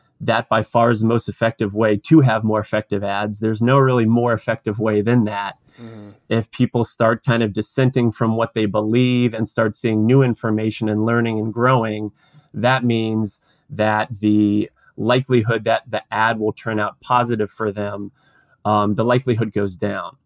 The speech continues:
Speaker 1: So, um, thus they will be able to charge less for ads. So it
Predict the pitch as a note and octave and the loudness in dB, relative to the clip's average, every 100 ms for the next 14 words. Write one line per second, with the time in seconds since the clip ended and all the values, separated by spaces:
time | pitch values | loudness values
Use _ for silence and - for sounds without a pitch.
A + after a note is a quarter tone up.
0 | _ _ _ _ _ - - A2+ A2 G#2+ | _ _ _ _ _ -6 2 4 4 4
1 | G#2 G#2 G#2+ G2+ G2+ G2+ G#2 - - - | 4 0 -2 0 2 0 -2 -6 -18 -2
2 | A2 A2 - G#2 G#2 - G2+ G#2 G2+ - | 0 0 0 0 0 -4 -2 0 0 -2
3 | - G2+ F#2+ G2+ - G#2 - A2 A2 - | -4 -2 -2 -6 -6 -6 -2 -2 -2 -6
4 | G#2 - F#2+ - - - _ _ - - | -8 -8 -10 -12 -18 -20 _ _ -20 -20
5 | _ - - C3 C3 B2+ | _ -6 2 4 6 4